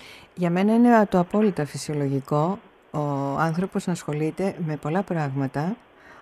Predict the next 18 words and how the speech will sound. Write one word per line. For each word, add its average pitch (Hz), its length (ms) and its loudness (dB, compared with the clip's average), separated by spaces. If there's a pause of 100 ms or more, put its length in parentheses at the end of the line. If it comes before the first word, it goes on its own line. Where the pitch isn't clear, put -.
(120)
αλλά 151 540 -4
όμως 170 380 -4
αυτά 185 220 -4
τα 196 120 -2
πολλά 165 460 -2
να 170 60 -6
είναι 170 300 -2
που 185 100 -6
τα 170 120 -6
αγαπάει 147 640 -2 (320)
και 156 100 -4
το 143 120 -6
πιο 170 200 -2
σημαντικό, 147 560 -4
να 160 180 0
τα 135 180 -4
γνωρίζει 135 420 -2
καλά. 113 280 -10